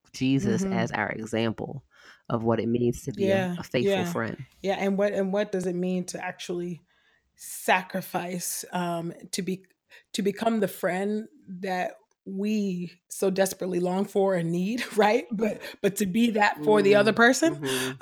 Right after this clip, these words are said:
Speaker 2: um, uh, w-,
Speaker 1: Yeah.
Speaker 2: w-, you know, without,
Speaker 1: Wow.
Speaker 2: um,
Speaker 1: Mm-hmm.
Speaker 2: expecting, you know, like, that reciprocity. That's so hard for us, you know, because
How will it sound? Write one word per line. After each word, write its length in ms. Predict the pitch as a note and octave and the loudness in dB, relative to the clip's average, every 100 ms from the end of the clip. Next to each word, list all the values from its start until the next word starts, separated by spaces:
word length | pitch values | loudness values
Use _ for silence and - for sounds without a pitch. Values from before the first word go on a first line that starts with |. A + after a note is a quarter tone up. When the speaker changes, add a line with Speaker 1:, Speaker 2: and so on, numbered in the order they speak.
| G#3+ | 6
Speaker 2:
um, 380 | G#3+ G3+ G3 F#3+ G#3 - - | 8 8 4 0 -8 -16 -4
uh, 440 | - G3+ F#3+ F#3+ F#3 - - _ - | 2 2 2 -2 -4 -6 -12 _ -10
w-, 160 | G3 | -6
Speaker 1:
Yeah. 140 | F#3 G3 | -4 -2
Speaker 2:
w-, 200 | A3 A3+ | 0 2
you 60 | |
know, 180 | A3 G3+ | 4 4
without, 720 | G3+ G#3 - G3+ G#3 G#3 G3+ | 2 0 0 2 4 4 4
Speaker 1:
Wow. 200 | B2+ B2 | 0 0
Speaker 2:
um, 420 | F#3 F3+ F3 F3+ | 2 2 0 -2
Speaker 1:
Mm-hmm. 80 | D3 | -2
Speaker 2:
expecting, 1200 | F3 D#3 F3 - G3 - - F3 E3+ E3 E3 E3 - | -2 -2 -2 0 0 -2 -4 -2 -2 -2 -4 -6 -2
you 140 | G3+ | 2
know, 200 | F3+ E3+ | 4 2
like, 340 | F3 F3+ F#3+ - _ | 0 -4 -6 -12 _
that 180 | F#3+ F#3+ | -2 0
reciprocity. 720 | F#3 F3+ - E3+ F#3+ F#3 F#3 F3+ | 2 0 0 0 0 2 0 0
That's 220 | C4+ F4 | 0 0
so 240 | - F#3+ | 2 2
hard 300 | F3 E3+ E3 | 4 2 0
for 80 | - | -2
us, 480 | D#3 D3+ D#3 - - _ _ | -4 -4 -8 -14 -20 _ _
you 140 | G#3 G#3 | -2 2
know, 100 | G3 | 2
because 460 | F#3+ - F#3 - | 0 -2 -4 -4